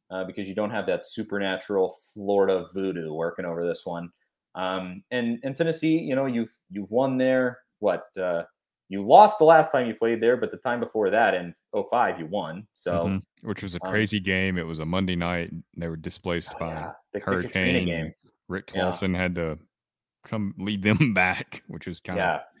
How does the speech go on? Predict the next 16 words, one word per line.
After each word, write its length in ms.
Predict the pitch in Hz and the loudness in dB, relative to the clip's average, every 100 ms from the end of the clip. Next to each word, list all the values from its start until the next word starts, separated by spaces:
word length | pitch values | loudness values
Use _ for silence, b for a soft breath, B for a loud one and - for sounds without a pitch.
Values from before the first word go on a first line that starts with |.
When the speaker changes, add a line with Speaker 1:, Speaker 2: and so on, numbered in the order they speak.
| b b _ _ | b b _ _
Speaker 1:
Twen-, 160 | 113 | -4
Speaker 2:
funny 340 | 113 92 117 113 | 0 2 4 2
since 220 | 104 85 | 0 -2
he 80 | 92 | 0
had, 60 | |
Speaker 1:
twenty-one 120 | 95 80 | 2 0
zero. 100 | 78 - _ - | -4 -14 _ -12
Speaker 2:
had 140 | 87 | -8
been 160 | 92 87 | -4 -4
at 160 | 87 | -2
L 220 | 87 82 | -2 -4
S 160 | 82 - | -6 -8
U 160 | 82 82 | -10 -8
before 300 | 82 - 80 | -10 -12 -10
transferring. 580 | 87 82 - 76 78 82 _ _ _ | -8 -10 -10 -12 -12 -16 _ _ _
Speaker 1:
Yeah. 340 | 98 98 85 | -2 -2 -2